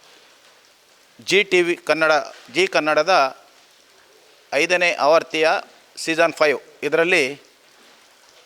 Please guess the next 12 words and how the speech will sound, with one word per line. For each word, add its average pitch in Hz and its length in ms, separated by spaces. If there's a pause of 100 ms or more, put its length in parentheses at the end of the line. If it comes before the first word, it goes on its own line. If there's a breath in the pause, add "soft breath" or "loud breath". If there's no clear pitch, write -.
(160)
ರಿಷಿಕಾ 190 340
ಕುಂದೇಶ್ವರರವರು 160 1120 (720)
ಪ್ರಥಮ 175 320
ಸ್ಥಾನವನ್ನು 160 460
ಪಡೆದಿದ್ದಾರೆ. 120 520 (160)
ನಮಗೆ 151 300
ಬಹಳ 147 320
ಹೆಮ್ಮೆಯ 175 340
ವಿಷಯ. 156 240 (180)
ಈ 139 120
ಗ್ರಾಮೀಣ 165 400
ಭಾಗದಿಂದ 180 540